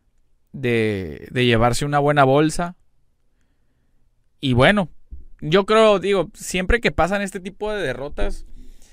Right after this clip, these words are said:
la gente suele ser muy fatalista, ¿no? De que ya debería de retirarse y que ya esto.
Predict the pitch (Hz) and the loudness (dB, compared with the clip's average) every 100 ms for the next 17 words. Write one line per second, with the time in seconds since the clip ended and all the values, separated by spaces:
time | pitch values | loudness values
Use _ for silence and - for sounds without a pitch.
0 | - - - - - 147 139 143 156 165 | -20 -20 -20 -18 -4 -2 -2 -2 -4 -4
1 | 175 170 170 170 170 165 175 - 120 123 | -2 -2 -2 -4 -6 -6 -6 -4 -4 -6
2 | - 113 139 151 151 143 123 113 120 123 | -6 -6 -4 -4 -2 -2 -6 -8 -6 -4
3 | 131 120 127 117 117 110 127 151 151 139 | -4 -4 -4 -4 -8 -8 -4 -2 -2 -4
4 | 131 123 120 113 107 151 147 - | -8 -10 -10 -8 -8 -8 -10 -12